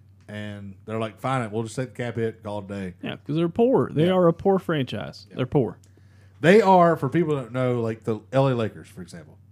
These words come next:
Speaker 1: Los Angeles Lakers everybody knows that is one of the most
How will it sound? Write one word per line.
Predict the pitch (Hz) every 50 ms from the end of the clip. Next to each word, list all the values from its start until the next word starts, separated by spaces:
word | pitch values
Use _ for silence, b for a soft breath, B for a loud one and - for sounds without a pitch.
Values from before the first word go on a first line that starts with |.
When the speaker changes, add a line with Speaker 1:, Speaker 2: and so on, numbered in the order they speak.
| - - - - -
Speaker 1:
Los | 101 127 165 170
Angeles | 175 170 156 147 143 135
Lakers | 139 120 110 - 92 90 92 - _ - - - - b b b b b b b b b b b _ _ _ _ _ _ - _ _ _ _ -
everybody | 156 180 233 233 220 208
knows | 202 196 190 165
that | 147 143 135 127
is | 123 113
one | 104 123 135
of | 131
the | 117 120
most | 117 120 117 113 -